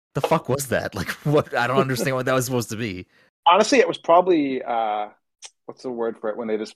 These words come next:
Speaker 2: fucking make up shit on the fly?
Speaker 1: They
Speaker 2: I wouldn't
Speaker 1: should
Speaker 2: be
Speaker 1: have edited it
Speaker 2: surprised.
Speaker 1: out. <laughs> Yeah, they should have edited it out then, 'cause it made no fucking sense. They did bring it back at the end fight scene. He does make another, like, popcorn reference.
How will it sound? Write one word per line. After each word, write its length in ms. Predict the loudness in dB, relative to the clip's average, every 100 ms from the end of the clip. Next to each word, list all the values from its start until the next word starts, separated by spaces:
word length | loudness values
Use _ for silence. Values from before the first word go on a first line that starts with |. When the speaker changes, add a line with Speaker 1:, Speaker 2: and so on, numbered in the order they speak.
| -10
Speaker 2:
fucking 220 | -8 -4
make 160 | -2 0
up 80 | 0
shit 140 | -2
on 80 | -2
the 80 | 0
fly? 300 | 2 2 0 _ _ _ _ _ _
Speaker 1:
They 80 | 4
Speaker 2:
I 40 |
wouldn't 200 | 6 6
Speaker 1:
should 80 | 6
Speaker 2:
be 60 | 6
Speaker 1:
have 80 | 6
edited 140 | 6
it 60 | 4
Speaker 2:
surprised. 220 | 0 -2
Speaker 1:
out. 60 | -4 -10
<laughs> 40 | -16 -20 -20 _
Yeah, 280 | 2 2 0 -4
they 80 | -6
should 220 | 0 0
have 80 | 2
edited 220 | 0 0 0
it 60 |
out 160 | 0 -2
then, 120 | -6
'cause 100 | -6
it 80 | -8
made 160 | -8 -8
no 100 | -8
fucking 320 | -8 -8 -8
sense. 380 | -8 -8 -10 -14 _ _ _ _ _ 0
They 100 | 2
did 200 | 4 2
bring 180 | 2 2
it 80 | 2
back 400 | 2 0 -4 _ _
at 140 | -6 -4
the 140 | -4
end 200 | -2 -2
fight 260 | 0 -2 -2
scene. 240 | -6 -6
He 140 | -6
does 260 | -2 -2 0
make 240 | -2 -2
another, 260 | -2 -2 -2
like, 180 | -2 -4
popcorn 440 | -4 -4 -4 -8 -6
reference. 520 | -8 -10 -12 -12